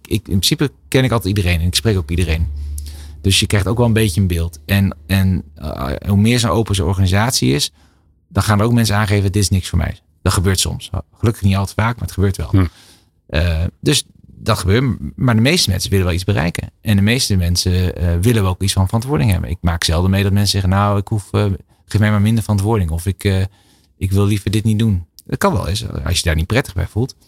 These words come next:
Speaker 1: Maar de meeste mensen vinden het juist leuk om een succes te behalen.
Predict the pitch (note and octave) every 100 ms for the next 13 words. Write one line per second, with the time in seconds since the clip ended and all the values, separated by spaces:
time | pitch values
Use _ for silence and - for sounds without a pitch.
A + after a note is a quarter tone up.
0 | _ - - _ - E2+ A2 F#2+ E2 E2+
1 | E2 G2 B2 B2 F2 F2 - - E2+ F2
2 | E2+ - F2 - - B2 - C#3 A2 E2
3 | F2+